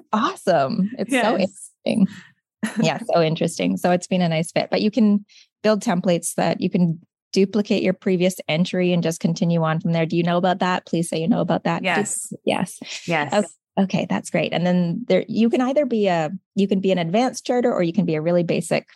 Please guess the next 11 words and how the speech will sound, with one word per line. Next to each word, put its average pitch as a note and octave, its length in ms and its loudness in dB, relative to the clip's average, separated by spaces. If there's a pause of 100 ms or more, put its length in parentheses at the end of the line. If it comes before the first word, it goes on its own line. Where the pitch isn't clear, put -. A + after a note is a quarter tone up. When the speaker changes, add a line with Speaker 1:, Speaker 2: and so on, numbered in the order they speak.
(200)
Speaker 1:
documentation D#3 800 0
person D3 440 -2
and D3 220 0 (360)
you - 100 -2
can D3+ 160 0
build D3 180 2
something D#3 280 -2
that - 100 -2
works - 260 -4
for - 140 -6
you. - 280 0